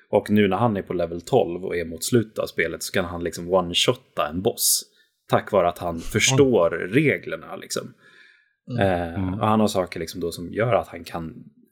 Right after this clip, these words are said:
Speaker 1: liksom punga ut en hundrafemtio, hundrasjuttio damage i en runda, liksom. För att han kan spelet och blir belönad för det.
Speaker 3: Jag skulle gärna få berätta, vet du vad det är han gör?
Speaker 1: Ja.
Speaker 3: Vad är, <laughs> vad är
Speaker 1: Alltså det är ju,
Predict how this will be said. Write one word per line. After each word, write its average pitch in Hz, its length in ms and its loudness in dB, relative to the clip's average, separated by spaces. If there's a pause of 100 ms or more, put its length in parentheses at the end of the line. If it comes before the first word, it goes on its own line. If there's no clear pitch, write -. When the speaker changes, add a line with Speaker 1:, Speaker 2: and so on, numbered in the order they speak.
(100)
Speaker 1:
liksom 98 200 -2 (560)
punga 98 240 6
ut 123 340 4
en 87 100 -4
hundrafemtio, 90 1200 0
hundrasjuttio 95 600 -4
damage 98 520 4
i 85 60 -4
en 85 200 -6
runda, 101 400 6
liksom. - 360 -10 (640)
För 110 100 8
att 98 100 2
han 92 200 -2
kan 101 400 0
spelet - 520 0
och 110 180 -2
blir 98 260 2
belönad 117 640 2
för - 80 -4
det. - 120 -6 (840)
Speaker 3:
Jag 117 100 -10
skulle 160 160 0
gärna 135 120 4
få 143 80 8
berätta, 147 320 4
vet 151 360 4
du 131 100 2
vad 120 140 2
det 135 40 6
är 117 180 2
han 120 220 -4
gör? 117 220 -6
Speaker 1:
Ja. 95 420 0 (560)
Speaker 3:
Vad 156 160 0
är, 151 100 4 (260)
<laughs> - 280 -6
vad 143 180 -2
är - 100 -8 (180)
Speaker 1:
Alltså 110 180 6
det 113 80 6
är 117 120 8
ju, 104 100 4